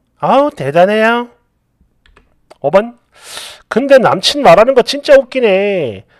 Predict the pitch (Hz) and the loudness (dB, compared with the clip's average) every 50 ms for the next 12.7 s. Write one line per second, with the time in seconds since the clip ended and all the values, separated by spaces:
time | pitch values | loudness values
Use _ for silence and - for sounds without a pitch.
0 | _ _ - 123 151 202 220 208 185 - - 208 196 220 214 160 147 160 170 170 | _ _ -4 0 2 2 2 2 0 0 -2 -2 0 2 2 2 2 0 2 2
1 | 175 180 - 202 202 190 - - 208 220 220 - - 139 151 - 202 208 220 220 | 2 0 0 -4 -8 -6 -2 2 4 4 4 2 0 -4 -8 -4 -2 0 0 0
2 | 202 208 196 175 233 233 220 196 202 190 _ - 185 180 185 190 170 131 92 - | 2 0 0 2 2 2 2 0 -2 -2 _ 0 2 4 4 2 2 0 -4 -10
3 | _ _ _ _ _ _ _ _ - 202 247 233 175 156 196 220 - 294 277 220 | _ _ _ _ _ _ _ _ -10 -4 -4 -2 0 0 -2 0 0 2 2 2
4 | 185 226 302 381 _ _ _ _ _ - - _ _ _ - - 190 214 240 285 | 2 2 0 -6 _ _ _ _ _ -20 -20 _ _ _ -10 -6 -4 0 2 4
5 | 285 - 285 311 - - 339 320 320 294 240 220 240 247 240 233 233 247 262 - | 4 4 2 2 0 0 -2 0 2 4 4 4 2 2 2 2 2 2 0 -2
6 | - 330 302 302 - 196 202 - - 302 294 294 302 302 - - 320 320 302 302 | -2 -2 -2 -2 -2 -2 -2 -2 0 0 0 0 0 -2 -6 -8 -6 -2 0 2
7 | 269 202 180 _ - 277 277 233 156 120 98 - _ - _ _ _ - 214 247 | 2 2 2 _ -4 -2 0 0 0 -2 -4 -10 _ -20 _ _ _ -2 0 2
8 | 311 339 330 359 311 294 349 339 349 330 339 320 - 311 285 294 330 311 302 262 | 2 2 2 0 0 0 -2 0 0 0 -2 -2 -4 -4 -4 -4 -4 -2 -2 0
9 | 226 233 262 277 269 269 277 262 233 214 208 208 208 175 131 110 101 95 - _ | 0 0 0 2 2 2 0 0 0 -2 -2 -2 -2 -4 -6 -8 -10 -14 -18 _
10 | _ _ - - - _ _ - 165 170 208 269 285 277 269 277 277 277 - 156 | _ _ -20 -20 -20 _ _ -8 -4 0 2 2 2 4 4 4 4 2 -2 -6
11 | 151 185 262 302 294 311 - - 240 214 254 269 277 - - - - _ _ - | -4 -2 -2 -2 -2 -2 -4 -4 -4 -4 -2 -2 -4 -4 -6 -12 -12 _ _ 2
12 | 311 330 349 339 311 269 240 254 285 311 294 214 143 - | 4 6 6 6 6 6 6 6 4 2 -2 -6 -10 -14